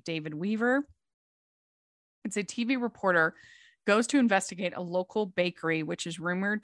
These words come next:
to have a se-, the secret recipe to finding true love on Valentine's. And what is really interesting about this is that this is the final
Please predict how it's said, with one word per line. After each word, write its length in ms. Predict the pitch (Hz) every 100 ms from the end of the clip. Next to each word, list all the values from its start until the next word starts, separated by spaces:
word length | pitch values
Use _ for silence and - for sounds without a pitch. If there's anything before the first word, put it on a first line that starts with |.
| -
to 140 | - 185
have 280 | 190 165
a 80 | 170
se-, 300 | 165 - 180 -
the 120 | 180
secret 420 | - 220 - 247 -
recipe 680 | 185 - - - 165 170 - - - _
to 100 | 190
finding 460 | - 175 175 165 180
true 280 | - 185
love 300 | 180 160 147
on 200 | - 156
Valentine's. 800 | 147 160 175 151 - 113 160 - - - - - _ -
And 120 | 220
what 160 | 262 269
is 100 | 226
really 200 | 330 440
interesting 320 | 254 254 233
about 340 | 196 180 151 165
this 520 | 269 156 175 - - -
is 220 | 202 185
that 340 | 190 180 -
this 180 | 214 254
is 80 | 262
the 100 | 220 -
final 520 | 220 202 214 233 233